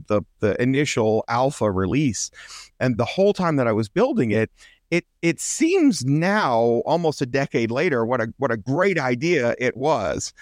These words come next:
Um, but at the time I was building it, and I was, I was so worried that somebody was gonna beat me to the punch, right? Somebody else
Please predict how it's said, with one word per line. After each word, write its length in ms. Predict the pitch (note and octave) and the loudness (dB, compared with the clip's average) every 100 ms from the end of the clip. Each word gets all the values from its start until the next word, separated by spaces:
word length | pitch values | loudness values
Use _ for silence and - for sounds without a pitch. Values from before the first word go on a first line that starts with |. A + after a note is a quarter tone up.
| - - - - | -20 -20 -14 -4
Um, 220 | B2+ B2 | -2 0
but 160 | C3 | 0
at 100 | C3 | -2
the 80 | A2+ | -4
time 640 | G#2+ - F#3 E4 E4 D3 B2+ | -8 -4 0 0 0 0 0
I 80 | - | -2
was 200 | A#2+ A#2+ | -4 -4
building 400 | G2+ E3+ A3 D3 | -2 0 0 0
it, 180 | A#2 A2+ - | 0 -2 -2
and 160 | B2 | -2
I 100 | A#2 | -2
was, 240 | A#2+ A#2 - | -2 -4 -6
I 40 | A2 | -10
was 140 | G#2+ | -8
so 260 | - E3+ F3+ | -6 -2 0
worried 560 | D#3 B2 F3 D3+ B2 | 0 0 2 2 0
that 140 | A2+ G#2 | -2 -2
somebody 300 | D#3+ C#3+ B2+ | -2 0 0
was 160 | B2 | 0
gonna 160 | A#2 A#2 | 0 -2
beat 240 | G2+ D#3 | 0 -2
me 80 | B2 | -2
to 80 | A2+ | -4
the 100 | G#2 | -4
punch, 420 | - G#2+ - - - | -4 -6 -6 -12 -6
right? 180 | A#2 | -6
Somebody 540 | - - G3+ F#3 C3+ C3+ | -4 -4 -2 0 0 0
else 420 | C3 B2+ - - | 0 -2 -4 -10